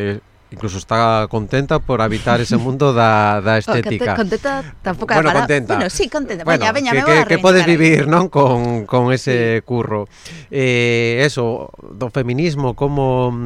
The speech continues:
Speaker 1: como, que significa para ti no, no, na túa vida en xeral, ou que cousas te, para, para que cousas te serviu o feminismo, e tamén no mundo laboral, pero non só no laboral, non?
Speaker 2: Eu creo que, por un lado,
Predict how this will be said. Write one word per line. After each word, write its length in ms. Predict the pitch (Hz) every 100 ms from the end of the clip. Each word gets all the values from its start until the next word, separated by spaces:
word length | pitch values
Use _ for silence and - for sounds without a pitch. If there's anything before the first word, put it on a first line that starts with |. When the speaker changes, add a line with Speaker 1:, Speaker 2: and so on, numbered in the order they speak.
| 120 104 -
Speaker 1:
como, 720 | 131 127 123 113 113 110 104 -
que 80 | 113
significa 320 | 117 110 123
para 240 | 123 120
ti 80 | 139
no, 240 | 151 180
no, 160 | 151 120 -
na 120 | 117 110
túa 600 | 120 110 104 101 98 98 95
vida 240 | 117 104
en 160 | 101 95
xeral, 400 | 101 131 147 110
ou 160 | 104
que 640 | - 107 104 101 98 107 107
cousas 400 | - 120 104 107
te, 560 | - 110 104 98 98 98 _
para, 240 | 104 104
para 320 | _ - 104
que 80 | 131
cousas 320 | 151 135 123
te 80 | 131
serviu 400 | 117 110 120 117
o 80 | 107
feminismo, 800 | 117 110 120 139 - 139 139 147 - - - - -
e 80 | 98
tamén 240 | 92 95
no 80 | 95
mundo 240 | 92 92
laboral, 400 | 92 92 117 160
pero 160 | - 90
non 160 | 104
só 80 | - 104
no 120 | 98
laboral, 400 | 95 95 95 90
non? 160 | 101 139 - - - - - - - - -
Speaker 2:
Eu 80 | 247
creo 160 | 285
que, 160 | 285 247
por 80 | 254
un 160 | 254
lado, 320 | 269 277 285